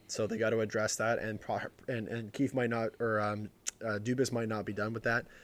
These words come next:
Uh, we'll have to see what he does in the future. Um, the second question from one of our listeners, Spencer,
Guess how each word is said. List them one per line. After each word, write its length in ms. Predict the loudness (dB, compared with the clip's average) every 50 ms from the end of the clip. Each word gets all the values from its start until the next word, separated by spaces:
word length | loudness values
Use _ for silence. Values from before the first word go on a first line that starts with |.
| -20 -20 -18 -12
Uh, 140 | -8 -6 -4
we'll 100 | -2 -2
have 80 | -2 -2
to 80 | -4
see 160 | -4 -4 -2 -2
what 80 | -2
he 60 | 0
does 240 | 0 0 0 0 -2
in 60 | -4
the 60 | -6 -4
future. 460 | -4 -4 -4 0 0 0 0 0 -2 -8 -18 -20 -20 -12 -6
Um, 240 | -2 0 2 2 2
the 120 | 0 0
second 460 | 2 4 4 4 4 4 2 0 0 2
question 600 | 2 4 4 4 4 4 2 0 0 0 -2 -4 -6 -8
from 180 | -6 -2 0 2
one 100 | 4 4
of 100 | 4 6
our 60 | 6
listeners, 440 | 6 6 4 4 2 2 2 2 0
Spencer, 580 | 0 0 2 2 2 2 2 2 4 2 2